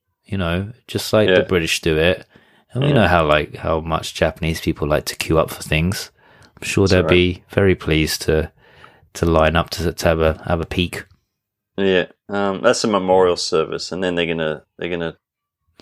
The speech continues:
Speaker 2: um, so everyone's gonna talk. Um, a lot of, you know, the Prime Minister and all those sort of people. Um, in line with tradition, Emperor Naruhito, Empress Masako, Emperor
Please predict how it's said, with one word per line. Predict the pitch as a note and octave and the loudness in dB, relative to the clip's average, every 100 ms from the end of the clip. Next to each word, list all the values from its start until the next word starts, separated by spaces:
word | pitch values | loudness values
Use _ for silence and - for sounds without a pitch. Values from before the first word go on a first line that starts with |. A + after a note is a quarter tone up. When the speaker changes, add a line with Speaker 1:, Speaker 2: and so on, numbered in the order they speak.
| - | -12
Speaker 2:
um, | F2+ E2+ E2 D#2 - | -6 -6 -6 -8 -6
so | - | 2
everyone's | C3 B2 G#2 | 4 4 2
gonna | F2+ E2 | -2 -4
talk. | - F2+ E2 E2 - - - - _ _ - | -6 -2 0 0 -4 -16 -16 -20 _ _ -10
Um, | E2 D#2 D#2 D#2 D2 _ _ _ _ _ _ _ _ _ _ _ _ - | -6 -4 -6 -8 -14 _ _ _ _ _ _ _ _ _ _ _ _ -8
a | D2 E2+ | -2 2
lot | F#2 E2+ | 2 2
of, | D2+ - | -2 -6
you | F#2+ | -4
know, | D#2 | -2
the | D#2 | -4
Prime | - D#2+ D2+ | -2 -4 -4
Minister | D2 - - | -8 -10 -8
and | C#2+ | -10
all | D2 | -8
those | C#2+ C#2+ | -8 -6
sort | - - | -8 -10
of | - | -10
people. | - - C#2 G1+ | -10 -6 -6 -6
Um, | - D#2 D2+ | -8 -6 -6
in | F2 | -4
line | F2+ F#2 F2+ | 2 2 0
with | E2+ | -4
tradition, | - - F#2 F#2+ | -4 -2 0 0
Emperor | - G2 F#2+ E2+ | 0 0 2 2
Naruhito, | F2+ F2 D#2 F2 - F2 E2+ | 4 2 0 -2 2 4 4
Empress | D#2 D#2+ D#2 - | 2 0 -2 -2
Masako, | D#2 D#2 - - D#2+ D2+ - | -6 -6 -6 -2 2 2 0
Emperor | F#2 F2 - E2 E2 D#2+ | -2 -4 -2 2 2 0